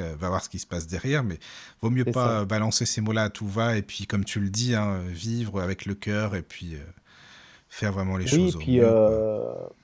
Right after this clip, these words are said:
Speaker 2: et puis, c'est, euh, ce, comme je te disais, c'est un art de vivre au quotidien, c'est de se
Speaker 1: Oui.
Speaker 2: comporter le mieux que l'on peut dans sa vie au quotidien.
Speaker 1: Mhm, c'est ça.
Speaker 2: Voilà.
Speaker 1: C'est ça.
Speaker 2: Faire de son mieux.
Speaker 1: Euh, voilà. Ah bah, il faut faire
Speaker 2: Et
Speaker 1: de
Speaker 2: de
Speaker 1: son
Speaker 2: cultiver
Speaker 1: mieux.
Speaker 2: le non-jugement, ce qui est très, très, très difficile.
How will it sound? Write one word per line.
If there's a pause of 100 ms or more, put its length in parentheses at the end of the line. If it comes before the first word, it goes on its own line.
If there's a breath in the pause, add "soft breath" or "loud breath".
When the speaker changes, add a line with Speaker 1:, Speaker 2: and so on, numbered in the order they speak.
(220)
Speaker 2:
et
puis,
c'est,
euh,
ce,
comme
je
te
disais,
c'est
un
art
de
vivre
au
quotidien,
c'est
de
se
Speaker 1:
Oui.
Speaker 2:
comporter
le
mieux
que
l'on
peut
dans
sa
vie
au
quotidien. (180)
Speaker 1:
Mhm, (320)
c'est
ça.
Speaker 2:
Voilà. (640)
Speaker 1:
C'est
ça. (760 loud breath)
Speaker 2:
Faire
de
son
mieux.
Speaker 1:
Euh, (280)
voilà. (200)
Ah
bah,
il
faut
faire
Speaker 2:
Et
Speaker 1:
de
Speaker 2:
de
Speaker 1:
son
Speaker 2:
cultiver
Speaker 1:
mieux.
Speaker 2:
le
non-jugement,
ce
qui
est
très,
très,
très
difficile.